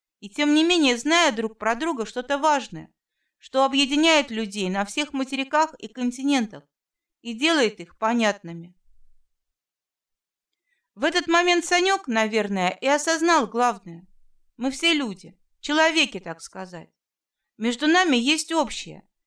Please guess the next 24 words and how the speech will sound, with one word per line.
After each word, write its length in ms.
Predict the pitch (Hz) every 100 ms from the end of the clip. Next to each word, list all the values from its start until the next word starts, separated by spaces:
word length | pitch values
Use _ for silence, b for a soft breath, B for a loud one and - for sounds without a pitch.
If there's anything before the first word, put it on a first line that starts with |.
| _
независимо 760 | 220 277 277 339 349 302 233 196
от 140 | 202
того, 360 | 208 226 196 170
кто 260 | - -
где 240 | 262 233 277
вырос 480 | 285 349 202 - - -
и 80 | 208
кем 240 | 302 330
является 600 | 226 196 220 233 233 254
в 60 | 247
жизни. 520 | 247 208 - 170 _ _ _ _ _ -
Аборигеном 720 | 240 262 311 269 370 294 202
в 40 |
Австралии 800 | 196 196 - 208 190 170 170 165 _ _ _
или 240 | - 311 311
немцем 540 | 254 226 202 190 180
в 80 | -
тундре. 500 | 196 180 160 175 185 _ _ _ _ _
И 100 | -
это 300 | 233 254 262
общее 500 | 302 359 359 - 180
превыше 540 | - 226 277 359 370 233
всего 340 | 214 214 240
остального. 720 | 262 262 202 180 175 165 180